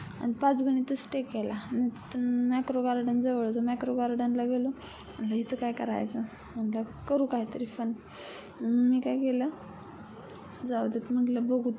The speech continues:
तरी काय असतं." मॅक्रो गार्डनमध्ये बघितलं, चॉकलेट घेतले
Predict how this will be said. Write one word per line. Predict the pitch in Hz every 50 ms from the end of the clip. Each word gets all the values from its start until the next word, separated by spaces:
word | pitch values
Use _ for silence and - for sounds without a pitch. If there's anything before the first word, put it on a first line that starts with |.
| -
तरी | 247 247 262
काय | 254 - 247 240 233 240
असतं." | 240 233 - 247 247
मॅक्रो | 262 247 247 254 254 247
गार्डनमध्ये | 247 240 233 247 240 233 233 240 240 240 233 240
बघितलं, | 233 240 240 240 254 247 220 - 247 240 233 233 233 233
चॉकलेट | - 254 233 - 240 233 233
घेतले | 233 247 247 226 247 240 240